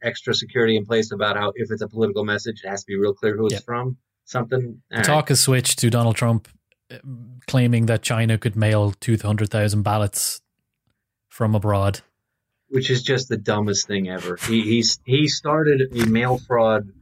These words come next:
Speaker 1: uh, uh, committee after the twenty sixteen election 'cause he wanted to explain how he lost the popular vote by so much.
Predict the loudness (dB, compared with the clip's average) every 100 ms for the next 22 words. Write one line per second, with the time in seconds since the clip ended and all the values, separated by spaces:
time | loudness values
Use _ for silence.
0 | -4 0 0 0 -2 -2 -4 -4 -2 0
1 | -2 -6 -6 -6 -4 -2 -2 -2 -4 -6
2 | -8 -6 -2 -4 -4 -10 -6 -2 -2 -2
3 | -6 -4 -4 -2 -2 2 2 0 -6 -8
4 | -6 -6 -6 -4 -2 0 0 0 -2 -2
5 | -4 -4 -4